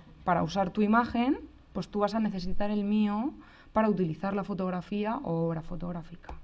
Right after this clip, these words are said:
Además, también me dijo que no podía vender la foto,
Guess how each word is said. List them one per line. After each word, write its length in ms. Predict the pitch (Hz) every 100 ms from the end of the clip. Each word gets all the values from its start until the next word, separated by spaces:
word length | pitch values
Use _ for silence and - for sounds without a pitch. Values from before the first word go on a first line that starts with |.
| - - - - - - - - - - - - - -
Además, 360 | 214 202 196
también 180 | 240 233
me 60 | 220
dijo 240 | 226 269
que 80 | 226
no 120 | 214
podía 220 | 247 262
vender 260 | 240 214 196
la 120 | 185
foto, 500 | - 254 277 330